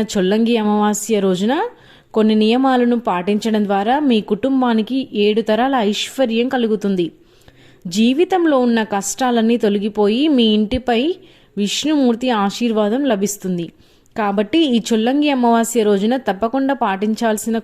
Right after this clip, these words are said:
కొన్ని ముఖ్యమైన నియమాల గురించి ఈ వీడియోలో తెలుసుకుందాం. చొల్లంగి అమావాస్య రోజున చేసే పూజలకు ముక్కోటి దేవతల ఆశీర్వాదం లభిస్తుందని నమ్మకం.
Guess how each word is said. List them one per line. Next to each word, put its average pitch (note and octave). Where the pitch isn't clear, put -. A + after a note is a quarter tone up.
కొన్ని G3
ముఖ్యమైన A3+
నియమాల G3+
గురించి G#3
ఈ -
వీడియోలో A3
తెలుసుకుందాం. F#3
చొల్లంగి C4
అమావాస్య B3+
రోజున A#3
చేసే A#3+
పూజలకు A3
ముక్కోటి C4+
దేవతల A#3+
ఆశీర్వాదం A3+
లభిస్తుందని G#3
నమ్మకం. G#3+